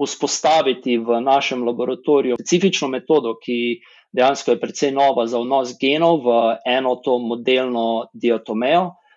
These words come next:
Trenutno pa se fokusiram na razvoj zelo učinkovitih metod uporabe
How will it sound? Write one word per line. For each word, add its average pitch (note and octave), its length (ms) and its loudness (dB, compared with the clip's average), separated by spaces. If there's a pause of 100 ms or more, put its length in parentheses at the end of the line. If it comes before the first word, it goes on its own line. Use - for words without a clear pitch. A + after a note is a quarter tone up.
(100)
Trenutno D#3 480 0
pa C#3 100 2
se C3+ 160 -4
fokusiram C3 720 0
na B2+ 140 -2
razvoj B2+ 640 2 (360)
zelo C#3+ 200 2
učinkovitih C#3+ 720 -2
metod B2+ 500 0
uporabe C3 540 0